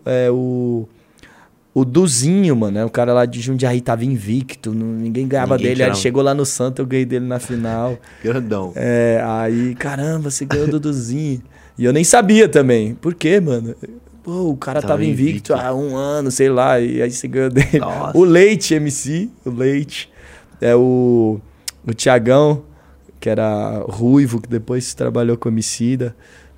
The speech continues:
Speaker 1: É, o, o Tagarela e o Coel, né? O Tagarela
Speaker 2: Nossa,
Speaker 1: e o
Speaker 2: eu ia falar
Speaker 1: Coel
Speaker 2: agora do
Speaker 1: são
Speaker 2: Tagarela.
Speaker 1: dois
Speaker 2: Você até rimou contra ele que uma batalha re-,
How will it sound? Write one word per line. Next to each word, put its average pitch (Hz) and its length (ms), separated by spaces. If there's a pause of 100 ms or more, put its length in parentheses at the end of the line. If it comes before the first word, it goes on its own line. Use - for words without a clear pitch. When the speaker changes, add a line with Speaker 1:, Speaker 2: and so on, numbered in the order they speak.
(140)
Speaker 1:
É, 104 540 (680)
o, 113 960 (800)
o - 60
Tagarela 160 720
e 156 80
o 160 60
Coel, 151 500
né? 113 140
O 117 60
Tagarela 120 440
Speaker 2:
Nossa, 139 120
Speaker 1:
e - 20
o 147 40
Speaker 2:
eu 143 40
ia 107 80
falar 110 180
Speaker 1:
Coel 131 60
Speaker 2:
agora 127 140
do 117 40
Speaker 1:
são 117 100
Speaker 2:
Tagarela. 110 240 (160)
Speaker 1:
dois 156 160
Speaker 2:
Você 104 60
até 120 140
rimou 135 220
contra 123 200
ele 117 100
que 123 80
uma 107 220
batalha 101 340
re-, 101 140